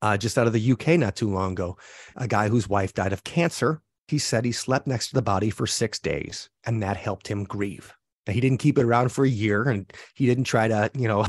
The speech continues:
<laughs> hide it from anybody. He just said, "I, I slept next to my wife's dead body for six days,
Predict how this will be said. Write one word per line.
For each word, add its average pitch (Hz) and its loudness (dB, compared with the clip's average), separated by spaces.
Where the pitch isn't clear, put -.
<laughs> - -20
hide 127 2
it 135 0
from 104 -2
anybody. 98 0
He 117 -2
just 117 -2
said, 110 2
"I, 107 -2
I 120 2
slept 143 2
next 127 2
to 147 2
my 123 2
wife's 104 0
dead 107 -2
body 98 -2
for - -6
six - -6
days, 85 -8